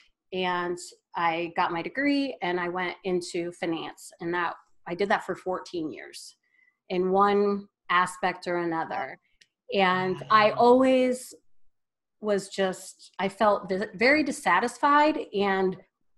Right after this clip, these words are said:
Speaker 1: I would say a lot, and if you're listening to this or watching this and you say this to yourself or to anyone else, I want you to commit to making a change. But I would say to myself a lot, I mean, "What's the point?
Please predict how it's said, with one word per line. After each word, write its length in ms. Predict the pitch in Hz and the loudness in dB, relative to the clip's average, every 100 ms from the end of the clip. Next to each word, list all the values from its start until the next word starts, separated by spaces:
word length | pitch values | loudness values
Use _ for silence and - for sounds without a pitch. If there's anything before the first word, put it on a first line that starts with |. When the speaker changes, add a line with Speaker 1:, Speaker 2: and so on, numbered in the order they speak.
| _ _ _ _ _ _ | _ _ _ _ _ _
Speaker 1:
I 120 | 226 285 | 2 4
would 160 | 330 | 2
say 200 | - 392 494 | 2 2 4
a 60 | 269 | 4
lot, 320 | 208 208 214 | 6 8 6
and 240 | 214 202 - 247 | 2 -2 -2 2
if 280 | 311 359 | 4 4
you're 160 | 294 254 | 0 2
listening 360 | 247 240 247 226 | 2 0 -2 -2
to 100 | 208 | -2
this 220 | 196 202 | -2 0
or 100 | 190 | 0
watching 440 | 185 196 - 190 | 4 2 2 -2
this 200 | 175 170 | -2 -2
and 160 | 175 180 | 0 2
you 140 | 240 | 2
say 360 | 254 - 196 208 | -2 0 0 0
this 260 | 220 220 - | -2 -4 -4
to 120 | 196 | -4
yourself 460 | 180 - 185 185 | -4 0 0 2
or 80 | 185 | -2
to 100 | 175 | -4
anyone 300 | 185 190 185 | -2 0 0
else, 180 | 180 175 - | -2 -4 0
I 140 | 185 | 0
want 400 | 190 190 185 185 180 | 2 0 0 -4 -4
you 380 | 170 170 170 170 - - | -4 -2 -4 -6 -16 -14
to 140 | - 185 | -4 -2
commit 420 | - 175 185 - | 0 2 2 0
to 100 | - | -2
making 360 | 185 180 180 180 | 0 0 -2 -4
a 60 | |
change. 580 | 180 - 180 175 175 175 - - - - | -4 -4 -2 0 0 -4 -8 -18 -6 2
But 120 | 220 | 6
I 140 | 240 | 6
would 120 | 294 - | 4 0
say 640 | - 240 233 233 240 233 - _ | -2 0 2 4 2 0 -6 _
to 80 | 233 | 0
myself 640 | 214 202 202 208 196 - - | 2 2 2 2 2 0 -6
a 60 | |
lot, 500 | 190 185 180 180 175 - - - | -2 2 2 2 0 -4 -8 -4
I 60 | 254 | 0
mean, 360 | 269 269 254 _ _ _ _ | 0 0 -2 _ _ _ _
"What's 260 | 392 - - | -4 -4 -4
the 180 | - - | -4 -4
point? 640 | - - 220 285 180 - | -10 -4 2 4 2 -4